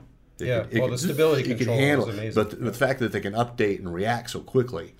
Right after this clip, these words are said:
Speaker 1: which means that with Tesla's autonomous, uh, four hundred satellite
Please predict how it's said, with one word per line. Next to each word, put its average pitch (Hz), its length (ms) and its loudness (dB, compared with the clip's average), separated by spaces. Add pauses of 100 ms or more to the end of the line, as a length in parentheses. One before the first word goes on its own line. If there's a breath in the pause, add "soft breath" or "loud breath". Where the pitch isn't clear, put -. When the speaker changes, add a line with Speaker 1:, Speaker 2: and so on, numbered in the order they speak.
(340 loud breath)
Speaker 1:
which 98 240 -2
means 95 360 -2
that 92 220 0
with 98 220 -8
Tesla's 104 480 -2
autonomous, 95 840 -8 (800 soft breath)
uh, 85 560 -6 (540)
four 120 300 -4
hundred 95 260 -6
satellite 90 640 -4